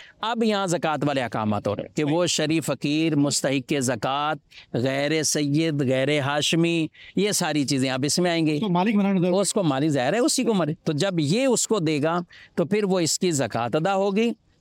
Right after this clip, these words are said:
Speaker 1: और उस आदमी को वो मिल्कियत में आएगा। अब मिल्कियत में आने के बाद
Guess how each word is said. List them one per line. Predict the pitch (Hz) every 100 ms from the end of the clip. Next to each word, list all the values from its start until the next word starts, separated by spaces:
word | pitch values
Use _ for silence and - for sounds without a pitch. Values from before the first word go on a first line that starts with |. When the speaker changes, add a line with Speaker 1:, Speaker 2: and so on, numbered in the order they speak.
| -
Speaker 1:
और | 143 143 156 - -
उस | 220 - -
आदमी | 147 135 151 170 170 - _ -
को | 180 165
वो | 160
मिल्कियत | 143 139 135 180 190 214
में | 208
आएगा। | 185 175 160 147 139 _ _ _ _ -
अब | 196
मिल्कियत | 208 180 165 143 226 269 254
में | 233
आने | 185 185
के | 170 175
बाद | 151 160 170